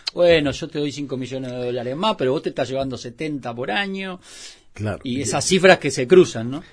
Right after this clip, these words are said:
Speaker 2: Eh, es lo que yo te digo, si los actores lo dicen, bueno, que lo asuman la responsabilidad de cómo sacan el conflicto y la situación conflictiva para afuera, si es que creen que contribuye con alguien de afuera, este, pueda colocar alguna iniciativa distinta.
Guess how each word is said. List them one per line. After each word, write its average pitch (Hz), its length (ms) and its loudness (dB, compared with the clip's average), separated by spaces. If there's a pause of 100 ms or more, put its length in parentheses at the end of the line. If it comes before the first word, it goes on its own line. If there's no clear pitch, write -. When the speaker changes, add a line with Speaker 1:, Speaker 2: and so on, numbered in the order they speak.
Speaker 2:
Eh, - 300 -14
es 123 160 2
lo 131 100 2
que 127 80 0
yo 127 140 0
te 120 120 4
digo, 113 220 2
si 127 160 0
los 127 220 0
actores 151 440 0
lo 127 120 2
dicen, 135 420 -2
bueno, 113 320 -4
que - 140 -14
lo 76 100 -10
asuman 98 580 -4
la 87 80 -6
responsabilidad 95 840 -6
de 107 160 -4
cómo 92 320 -8
sacan 101 580 -8
el 85 140 -12
conflicto 104 460 -10
y - 20 -8
la 90 80 -8
situación 90 360 -12
conflictiva 90 720 -12
para 78 200 -14
afuera, 110 500 -6
si 120 320 -4
es 127 80 -6
que - 180 -6
creen 143 280 -6
que 107 180 -8
contribuye 101 720 -6
con 80 200 -12
alguien 104 280 -8
de 104 80 -8
afuera, 110 480 -6
este, 123 280 -8
pueda 85 580 -8
colocar 82 420 -12
alguna 85 300 -10
iniciativa 82 500 -12
distinta. 101 560 -8